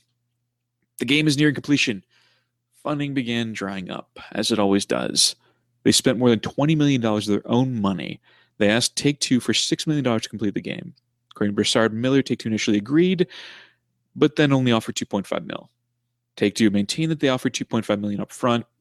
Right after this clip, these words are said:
you know, he said, she said type thing. Finally, the, the Duke Nukem Forever team was laid off. Three D Realms was downsized in two thousand ten. And by the time Gearbox came in,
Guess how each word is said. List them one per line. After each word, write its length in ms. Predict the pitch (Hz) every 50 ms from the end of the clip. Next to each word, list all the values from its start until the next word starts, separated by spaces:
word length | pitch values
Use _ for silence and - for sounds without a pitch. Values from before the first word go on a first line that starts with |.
| _ _
you 160 | - 113 113
know, 100 | 107 104
he 180 | - - 110
said, 200 | 104 - 107 101
she 180 | - - 107 98
said 160 | - 101 -
type 200 | - - - -
thing. 260 | - - 50 - - - _ _ _ - _ _ _ _ _ _ _
Finally, 500 | - - - 143 147 156 156 151 147 139
the, 220 | 120 120 123 - -
the 160 | - 120 110
Duke 220 | 101 - 113 101
Nukem 220 | 104 104 107 101 -
Forever 220 | - 104 98 98
team 220 | - - 98 98 92
was 160 | 98 - -
laid 240 | 95 95 101 104 98
off. 380 | 90 87 92 98 - - - _ _
Three 220 | - - 127 120
D 80 | 117 117
Realms 200 | 113 110 104 113
was 120 | 110 -
downsized 720 | - - 98 95 95 95 - - 92 90 90 92 90 - -
in 80 | 95 90
two 200 | - - 98 -
thousand 420 | - 95 98 95 90 92 92 -
ten. 340 | - - - - 80 87 - - - - - - - - - _ _ _ _ _ _ _
And 580 | 98 95 95 95 95 95 95 95 95 95 - -
by 140 | 98 95 92
the 80 | 92
time 320 | - - - 113 110 110 98
Gearbox 480 | 107 120 110 104 107 104 107 - -
came 240 | - - 98 98 98
in, 420 | 101 98 98 98 98 98 95 90